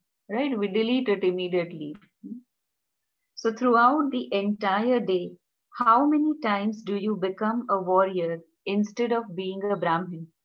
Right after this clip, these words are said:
Check this and then afterwards change it. You must not just check, but you check in order to change. Do all of you have the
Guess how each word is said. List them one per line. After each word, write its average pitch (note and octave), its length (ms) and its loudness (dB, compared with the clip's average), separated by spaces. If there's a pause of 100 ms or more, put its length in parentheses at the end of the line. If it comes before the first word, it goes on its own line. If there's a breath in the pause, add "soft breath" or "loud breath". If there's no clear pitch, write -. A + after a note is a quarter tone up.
(920)
Check C4+ 260 2 (100)
this F3 300 -6 (320)
and G3 200 -4
then A3+ 360 0
afterwards F#3 800 -2 (200 loud breath)
change A3 420 0
it. F3 240 -6 (960)
You A#3+ 140 2
must C4 260 2
not C4 300 4
just C#4 320 -6
check, F#3+ 220 -2 (500)
but G3 260 -2
you G3+ 220 -8
check A#3+ 300 -2 (220)
in F#3+ 200 -6
order F3+ 400 -2
to D4 340 0 (240)
change. E3 500 -4 (1200)
Do B3+ 300 0
all B3 320 2
of D4+ 180 -4
you B3+ 200 0
have G#3 320 -2
the G#3 120 -4